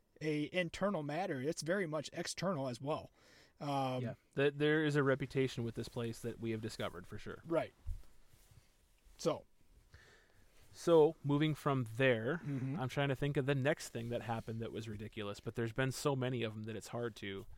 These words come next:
Speaker 1: Well, it's been a constant,
Speaker 2: Uh,
Speaker 1: a constant barrage on him, uh, of
Speaker 2: Yeah.
Speaker 1: just, of shit. He's having to jump through all these stupid hoops.
Speaker 2: Right.
Speaker 1: So.
Speaker 2: Well, so the next thing that I can think of is he discovered, he found some case law, and he discovered that the canine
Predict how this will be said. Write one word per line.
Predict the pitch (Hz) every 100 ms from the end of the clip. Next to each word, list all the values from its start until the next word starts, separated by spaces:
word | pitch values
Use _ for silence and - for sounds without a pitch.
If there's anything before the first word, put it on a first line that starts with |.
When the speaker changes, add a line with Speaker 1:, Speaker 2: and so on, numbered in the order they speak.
| -
Speaker 1:
Well, | 202
it's |
been | - 190
a |
constant, | 147 170 123 123
Speaker 2:
Uh, | 117 110 104
Speaker 1:
a | 175
constant | - 95 - 147
barrage | 139 139 160 151
on | 123
him, | 120 113 104 _ _ -
uh, | - 147 135
of | - 147 135
Speaker 2:
Yeah. | 123 147
Speaker 1:
just, | 160 - - _ _ -
of | 139
shit. | 131 - 170 -
He's | - 151
having | 170 175 175
to | 156
jump | 139 156 123
through | 156
all | 135 143
these | 143 143
stupid | - 151 135
hoops. | 147 123 - - _ _ - _ _ _ _
Speaker 2:
Right. | - 123 - - - - - _ _ _ _
Speaker 1:
So. | - 139
Speaker 2:
Well, | 147 165
so | - 156
the | 131
next | 135 151
thing | - 151
that | 123
I | 127
can | 123
think | - 127 135
of | 151 165
is | 113 113
he | - 139 160
discovered, | 165 170 - 147 113 117 202 185 -
he | - 135
found | 135 135 131
some | - 131
case | - 120 120
law, | 120 123
and | 117
he | 117 170
discovered | 196 - 123 110 120 120
that | 107
the | 117
canine | - 180 226 123 110 120